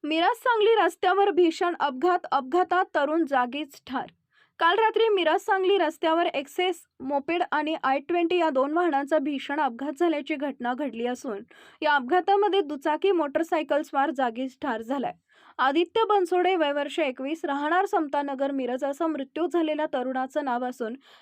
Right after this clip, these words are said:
एक्सेस मोपेड गाडीनं तो मिरजेहून सांगलीला जात होता. हनुमान मंदिर रेल्वे उड्डाणपुलावर हनुमान मंदिरजवळ आय ट्वेंटी या चारचाकी वाहनाशी त्याचा भीषण अपघात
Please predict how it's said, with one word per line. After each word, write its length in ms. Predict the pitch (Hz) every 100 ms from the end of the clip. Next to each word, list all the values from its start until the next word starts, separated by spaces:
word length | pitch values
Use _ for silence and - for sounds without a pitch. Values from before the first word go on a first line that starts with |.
| -
एक्सेस 420 | 285 - 392 392
मोपेड 380 | 320 285 370 403
गाडीनं 420 | 349 311 311 320 339
तो 80 | 311
मिरजेहून 580 | 285 240 269 294 330
सांगलीला 520 | 339 311 254 269 269 269
जात 220 | 247 226
होता. 240 | 247 220 180 _ _ _ _ 311
हनुमान 400 | 311 370 403 427
मंदिर 360 | 392 339 381
रेल्वे 340 | 339 294 294 349
उड्डाणपुलावर 840 | - 254 277 320 339 311 294 302
हनुमान 420 | 330 262 269 285
मंदिरजवळ 640 | 285 247 277 311 320 311 330
आय 160 | 262 262
ट्वेंटी 340 | 294 311 330
या 140 | 339 320
चारचाकी 520 | 320 262 269 277 269 311
वाहनाशी 540 | 262 254 285 - 247 - _ _
त्याचा 240 | 302 302 349
भीषण 400 | 285 277 311 311
अपघात 320 | 247 226 247